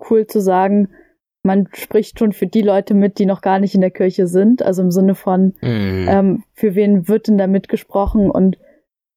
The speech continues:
Speaker 1: wie schnell maßt man sich dann auch irgendwie an, über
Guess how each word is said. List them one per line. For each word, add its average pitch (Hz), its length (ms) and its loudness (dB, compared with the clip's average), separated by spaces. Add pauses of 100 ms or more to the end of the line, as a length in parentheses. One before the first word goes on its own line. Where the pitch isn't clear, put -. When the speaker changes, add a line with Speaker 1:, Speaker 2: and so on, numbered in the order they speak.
(160)
Speaker 1:
wie 220 140 0
schnell 202 300 0
maßt 190 380 -2
man 190 240 0
sich 185 120 -4
dann 185 160 -4
auch 180 140 -6
irgendwie 190 340 -2
an, 190 380 0
über 180 480 -2